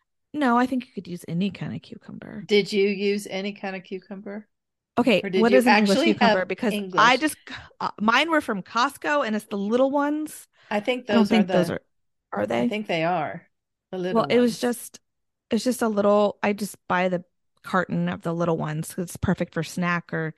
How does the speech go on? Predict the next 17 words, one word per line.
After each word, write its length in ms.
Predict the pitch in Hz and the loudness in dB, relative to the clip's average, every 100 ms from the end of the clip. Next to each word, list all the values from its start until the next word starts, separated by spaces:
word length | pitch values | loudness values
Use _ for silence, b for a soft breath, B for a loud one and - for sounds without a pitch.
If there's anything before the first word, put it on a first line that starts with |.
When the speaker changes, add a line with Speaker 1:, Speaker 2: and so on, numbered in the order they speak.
| - | -6
Speaker 1:
cut 140 | 170 | -4
'em 100 | 170 | -2
up 180 | 165 - | -2 -4
and 100 | 165 | -8
give 140 | 170 | -6
'em 80 | 165 | -6
to 60 | 196 | -6
Speaker 2:
I 40 | 190 | -6
Speaker 1:
the 80 | |
kids. 220 | - 165 165 | -8 -6 -4
Speaker 2:
think 140 | 208 | -4
Speaker 1:
Obviously, 380 | 156 160 196 175 | -2 -2 0 -2
Speaker 2:
those 60 | |
Speaker 1:
they 100 | 156 151 | -2 0
love 220 | 151 196 | 2 2
Speaker 2:
are 40 | |
Speaker 1:
them. 300 | 185 139 185 | 0 0 0